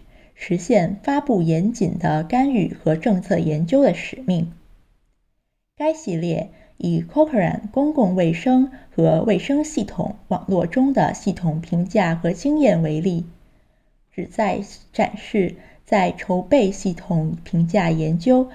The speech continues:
并将其用于公共卫生政策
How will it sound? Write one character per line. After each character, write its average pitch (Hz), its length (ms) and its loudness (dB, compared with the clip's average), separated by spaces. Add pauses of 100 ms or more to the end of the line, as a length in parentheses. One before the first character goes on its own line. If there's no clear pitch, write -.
(240)
并 190 240 2
将 277 240 0
其 180 280 -6
用 180 280 2
于 170 200 4
公 294 280 2
共 196 280 2
卫 185 120 2
生 262 280 2
政 226 240 4
策 170 300 -2